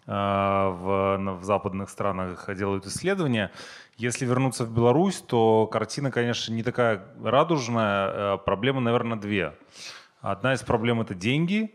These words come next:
То, о чем вот, э, говорил Франтишек, что Гемиус, да, вот на самом деле то, что Гемиус присутствует на рынке, если мы говорим о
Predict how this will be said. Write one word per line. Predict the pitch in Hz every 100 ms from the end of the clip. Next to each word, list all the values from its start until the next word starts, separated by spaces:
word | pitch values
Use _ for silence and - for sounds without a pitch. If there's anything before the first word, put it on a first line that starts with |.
| _
То, | - 127
о |
чем | 117 113
вот, | 113 -
э, | 110 107
говорил | 107 113
Франтишек, | 104 113 110 185 165 143
что | -
Гемиус, | 101 135 131 120
да, | 104 104 87
вот | - - 98 98
на | 113 110
самом | 131 127
деле | 113 110
то, | 110
что | -
Гемиус | 98 117 110 98
присутствует | - 101 - 110 - 98
на | 101
рынке, | 123 190 190 131 107
если | 98 101
мы | 98
говорим | 95 98 95
о | 98